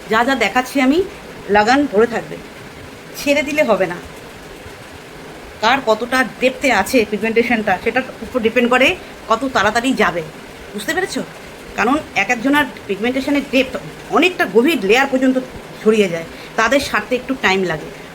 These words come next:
আর যাদের সবে সবে শুরু হয়েছে, সবে সবে দেখতে পাচ্ছ একটু একটু মনে হচ্ছে যে দাগ আসছে,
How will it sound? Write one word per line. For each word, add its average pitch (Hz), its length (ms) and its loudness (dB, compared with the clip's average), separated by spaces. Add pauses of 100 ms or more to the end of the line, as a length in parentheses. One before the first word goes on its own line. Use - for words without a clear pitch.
আর - 60 -4 (420)
যাদের 240 220 4 (100)
সবে 247 260 4
সবে 302 160 2
শুরু 285 260 -2
হয়েছে, 285 240 4 (400)
সবে 254 180 2
সবে 311 260 0
দেখতে 277 160 0
পাচ্ছ 285 220 2
একটু 269 220 -2
একটু 269 140 -4
মনে 262 200 6
হচ্ছে 269 240 -2
যে 240 40 -4
দাগ 240 200 2
আসছে, 240 300 0